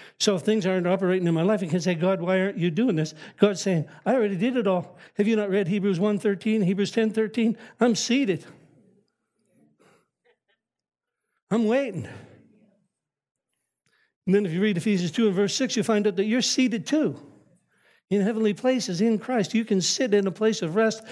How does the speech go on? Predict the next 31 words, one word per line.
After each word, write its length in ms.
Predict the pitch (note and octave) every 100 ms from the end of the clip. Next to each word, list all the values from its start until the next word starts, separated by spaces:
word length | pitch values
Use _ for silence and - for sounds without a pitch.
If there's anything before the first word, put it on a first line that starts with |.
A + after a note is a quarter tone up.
| - -
because 300 | F3+ G3+ E3+
a 40 |
king 480 | - B3+ B3+ A3 - -
makes 240 | F#3+ F#3+ -
decrees 460 | E3+ A#3 B3 F#3
and 120 | D#3+
they 80 | D#3+
come 200 | D#3 F3+
to 60 | E3+
pass. 300 | G#3 G3+ G3 - - -
The 100 | F3+
king 260 | A#3 A#3+
doesn't 280 | G#3 F#3+ F#3
make 180 | G3+ F#3+
the 80 | F3+
decree 380 | D#3 F#3+ A#3
and 100 | F#3+
then 100 | F#3
go 220 | E3+ F3 F#3
to 120 | D3+
make 180 | E3 D3
it 80 | D3
happen. 400 | G#3 A3 D3 D3 - - _ _ _ _ _ _ _ _ _ _ _ _ _ _ _ _ _
My 160 | E3+
Bible 300 | E3+ G#3+ G3+
says 240 | - F3 D3
that 100 | D#3+
angels 400 | G#3 F#3+ E3+ E3+
are 60 |
ministering 480 | E3+ G#3+ F#3 - E3+
spirits 420 | D#3+ A3+ G#3 D3